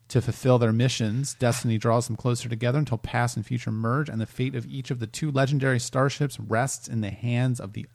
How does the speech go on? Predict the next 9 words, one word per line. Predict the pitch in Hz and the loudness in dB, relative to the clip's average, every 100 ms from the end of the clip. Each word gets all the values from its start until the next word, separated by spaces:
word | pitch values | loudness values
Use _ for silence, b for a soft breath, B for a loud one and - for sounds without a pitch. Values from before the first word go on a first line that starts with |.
| - | 0
other | 117 127 127 | 4 6 4
vessel. | 113 107 101 - 104 120 - _ _ _ _ _ _ _ _ _ _ - | 2 -2 -4 -8 -12 -14 -20 _ _ _ _ _ _ _ _ _ _ -4
So, | - 135 131 | 6 8 8
uh, | 139 123 120 | 6 4 4
the | 143 | 8
reason | 254 285 | 8 8
we're | 202 | 8
doing | 170 147 | 8 6
this | 113 - | 2 -2